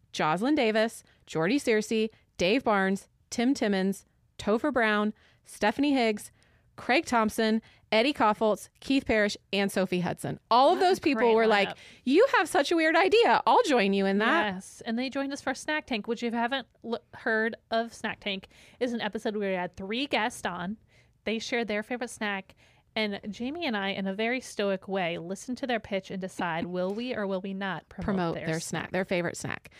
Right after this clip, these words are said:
Speaker 2: So.
Speaker 1: So I have a few. Do you want me to write down episode numbers for you?
Speaker 2: Yes.
Speaker 1: Okay, so episode eleven,
Speaker 2: Mm-hmm.
Speaker 1: twenty-three, thirty-eight, fifty-four,
Speaker 2: Mm-hmm.
Speaker 1: and eighty-one.
Speaker 2: Love it.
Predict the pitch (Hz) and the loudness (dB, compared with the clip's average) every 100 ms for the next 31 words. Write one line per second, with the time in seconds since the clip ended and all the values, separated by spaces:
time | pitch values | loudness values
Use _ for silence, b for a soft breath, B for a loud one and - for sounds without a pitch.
0 | B B B B - 233 220 233 254 226 | B B B B -2 2 2 2 2 2
1 | - 202 185 190 196 185 165 - 196 190 | 2 2 2 0 0 -2 -4 -4 -4 -2
2 | 196 214 240 202 214 233 208 208 170 - | 0 -2 0 0 0 -2 -2 0 0 2
3 | 180 180 - 208 196 180 180 214 320 440 | 2 2 -2 0 2 4 2 2 2 0
4 | _ 233 196 220 196 233 - 202 226 330 | _ -8 -4 -6 -6 -8 -4 0 0 0
5 | 226 214 220 339 _ _ _ _ _ _ | 2 2 2 0 _ _ _ _ _ _
6 | _ - 202 196 254 320 196 247 - _ | _ -6 0 2 2 2 4 2 -2 _
7 | _ _ _ _ _ _ _ _ - 202 | _ _ _ _ _ _ _ _ -4 -4
8 | - 285 - 202 190 202 220 214 208 220 | 0 -2 0 0 2 0 -2 -8 -10 -10
9 | - 180 170 165 - 82 196 - - - | -8 -4 -2 -2 -4 -6 -10 -14 -20 -20
10 | _ - - - - _ - - | _ -20 -20 -20 -20 _ -20 -20